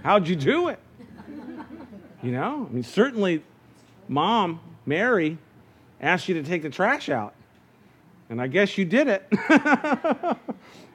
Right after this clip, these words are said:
You didn't do what I did. Not do it. No, I did it. But he's perfect.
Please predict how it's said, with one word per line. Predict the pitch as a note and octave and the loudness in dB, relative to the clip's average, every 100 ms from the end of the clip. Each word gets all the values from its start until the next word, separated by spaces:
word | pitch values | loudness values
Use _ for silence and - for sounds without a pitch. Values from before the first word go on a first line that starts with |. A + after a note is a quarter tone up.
| - | -6
You | D3 | 0
didn't | E3 | 2
do | D#3+ F#3 | 4 6
what | F#3 | 8
I | F#3+ B3+ | 8 8
did. | F#3 C#3+ C#3 C#3 - - - - - _ _ _ | 6 2 2 -4 -20 -20 -20 -20 -20 _ _ _
Not | - A#2+ D3+ B2 | -8 -4 -2 0
do | D#3+ D#3 | 2 4
it. | B2 - G#2+ F#2+ - - C4+ D#4 - - B3 G#3 F#3+ - F#3+ - _ - - - _ | 2 -6 -20 -20 -20 -20 -20 -20 -20 -20 -20 -20 -20 -20 -20 -20 _ -20 -20 -20 _
No, | A2 | -12
I | G2+ F#2+ | -10 -12
did | E2+ D2 | -12 -18
it. | - _ _ - - - _ _ _ - - - - - _ _ _ _ - | -20 _ _ -20 -20 -20 _ _ _ -20 -20 -20 -20 -20 _ _ _ _ 2
But | G#3 | 6
he's | B3+ A#3+ | 8 6
perfect. | - C#4+ C#4 C4+ F3 - | 4 2 4 2 2 -2